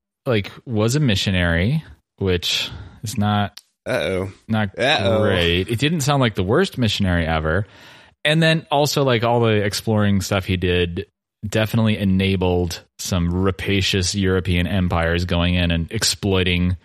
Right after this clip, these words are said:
Speaker 1: resources and peoples and whatnot. So
Speaker 2: Yeah.
Speaker 1: so that's, uh, that's the historical reference
Speaker 2: So
Speaker 1: that they're
Speaker 2: that's
Speaker 1: talking
Speaker 2: What
Speaker 1: about.
Speaker 2: About Livingston?
Speaker 1: Yeah.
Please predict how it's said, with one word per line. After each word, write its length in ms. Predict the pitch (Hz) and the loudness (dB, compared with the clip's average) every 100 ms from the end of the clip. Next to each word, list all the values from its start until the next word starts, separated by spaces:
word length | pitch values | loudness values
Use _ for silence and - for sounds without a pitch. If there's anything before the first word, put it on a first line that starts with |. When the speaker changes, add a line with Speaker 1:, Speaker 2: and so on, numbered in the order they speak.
| - _ - | -18 _ -4
Speaker 1:
resources 560 | 110 98 104 92 95 90 | -2 0 0 0 0 -2
and 140 | 90 | 0
peoples 500 | 90 87 90 87 85 | -2 -2 0 0 0
and 280 | 85 85 85 - - - - - | -2 -2 -4 -10 -20 -20 -20 -6
whatnot. 480 | 87 71 80 82 - - - - | -4 -2 -2 -4 -6 -18 -20 -20
So 480 | - 92 85 82 82 80 - - - | -8 -4 -2 0 -2 -4 -10 -20 -10
Speaker 2:
Yeah. 180 | - - - - _ - | -8 -8 -14 -20 _ -2
Speaker 1:
so 100 | 127 | 0
that's, 260 | 156 - | 0 0
uh, 220 | 139 131 131 | 2 4 2
that's 200 | 139 - | 0 0
the 200 | 117 107 | 2 2
historical 560 | 110 - 113 104 98 | 2 0 0 0 0
reference 420 | 95 95 90 87 85 | 0 0 -2 -2 -2
Speaker 2:
So 60 | |
Speaker 1:
that 40 | 143 | 2
they're 100 | 165 | 0
Speaker 2:
that's 80 | - | 2
Speaker 1:
talking 100 | 82 | 0
Speaker 2:
What 100 | 117 | 0
Speaker 1:
about. 220 | - 101 | 0 -2
Speaker 2:
About 60 | 95 | -2
Livingston? 600 | 101 95 92 - 92 90 - | -2 -2 -4 -4 -4 -2 0
Speaker 1:
Yeah. 520 | 370 135 90 82 | 2 4 2 0